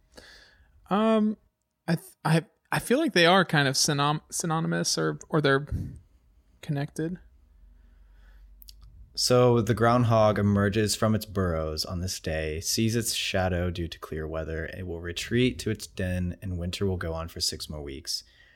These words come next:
Speaker 2: If it does not see its shadow because of the cloudiness, spring will arrive early. It used to be called Badger Day.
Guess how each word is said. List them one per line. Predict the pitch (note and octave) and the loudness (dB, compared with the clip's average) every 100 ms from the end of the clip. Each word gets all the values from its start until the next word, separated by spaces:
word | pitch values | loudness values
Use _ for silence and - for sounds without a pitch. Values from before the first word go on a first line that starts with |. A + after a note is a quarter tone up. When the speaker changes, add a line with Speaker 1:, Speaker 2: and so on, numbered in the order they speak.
| _ _ _ _ - | _ _ _ _ -4
Speaker 2:
If | G2+ | -2
it | F#2+ | -2
does | F2+ | 2
not | G#2+ A#2 | 2 2
see | - | 2
its | A#2 | 2
shadow | - A2 A2 G#2+ | 4 4 4 2
because | G2+ G2+ | 0 0
of | G2 | 0
the | G2 | 0
cloudiness, | - G2 F#2+ F#2+ F#2+ | 0 2 2 0 0
spring | - - G2 F#2+ | -2 0 0 2
will | F2+ | 0
arrive | F2 E2 D#2+ - | -2 -4 -6 -8
early. | D#2+ C#2 C2 F2 - _ _ _ _ _ _ _ - | -10 -10 -10 -12 -16 _ _ _ _ _ _ _ -6
It | B2 G2+ | 0 4
used | D3 F3 | 4 4
to | D#3 | 4
be | B2 | 4
called | - F#2 E2+ - | 4 2 0 0
Badger | F#2+ A2 G2 | 2 2 0
Day. | D#2+ C#2+ B1 B1 | -4 -8 -8 -12